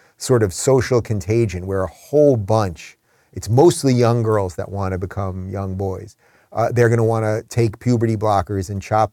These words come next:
their breasts off and all of this stuff, and that parents are gonna want to do it. Ma-, in many cases, parents would encourage it.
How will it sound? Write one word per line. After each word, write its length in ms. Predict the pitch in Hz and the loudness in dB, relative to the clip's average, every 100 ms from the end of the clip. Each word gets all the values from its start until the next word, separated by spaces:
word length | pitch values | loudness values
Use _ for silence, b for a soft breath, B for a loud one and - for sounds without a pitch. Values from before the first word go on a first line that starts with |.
| - | -4
their 260 | 113 107 | -2 0
breasts 500 | 95 104 107 - - | -2 -2 -2 -2 -6
off 380 | 113 101 98 90 - - | -4 -2 -2 -6 -18 -12
and 340 | 98 95 98 | -8 -8 -10
all 320 | 98 104 117 | -2 0 2
of 140 | 113 107 | 2 0
this 180 | 104 | -4
stuff, 300 | - 107 98 - | -4 -4 -4 -4
and 160 | 107 104 | -4 -2
that 180 | 101 - | -4 -10
parents 500 | - 135 156 151 143 | -6 -2 -2 -2 -4
are 80 | |
gonna 320 | 117 113 107 113 _ _ | -4 -4 -4 -8 _ _
want 580 | 107 101 104 117 147 - | -12 -8 -2 0 0 0
to 120 | 147 | -2
do 320 | 104 107 76 | 0 -2 -4
it. 160 | 76 _ b b b b - | -10 _ b b b b -4
Ma-, 120 | 120 | -2
in 200 | 147 123 | 2 2
many 220 | 120 147 | 4 2
cases, 320 | 123 127 113 | 0 -4 -4
parents 400 | - 117 123 117 | -8 -4 -4 -4
would 100 | 113 | -4
encourage 680 | 101 87 - 127 147 123 78 | -4 -8 -8 2 4 2 -2
it. 100 | - | -18